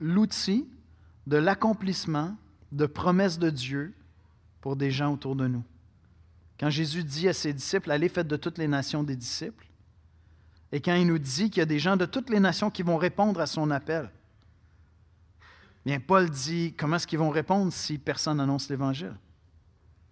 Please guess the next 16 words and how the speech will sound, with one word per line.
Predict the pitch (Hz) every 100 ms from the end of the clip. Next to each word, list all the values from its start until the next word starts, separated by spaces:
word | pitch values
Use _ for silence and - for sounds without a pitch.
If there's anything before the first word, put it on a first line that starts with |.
| _ _ _ _ _ _ _ _ _ _ _ _ _ -
La |
même | 175 185
chose | - 196 185
dans | 170
ta | - 170
maison, | 170 156 147 180
si | 185 165
Dieu | 143 165
t'a | 160
donné | 151 147 151
une | 151
épouse, | 147 185 196 175
un | 160
époux, | 147 143 196 180
des | 156 131
enfants, | 143 135 - 180 208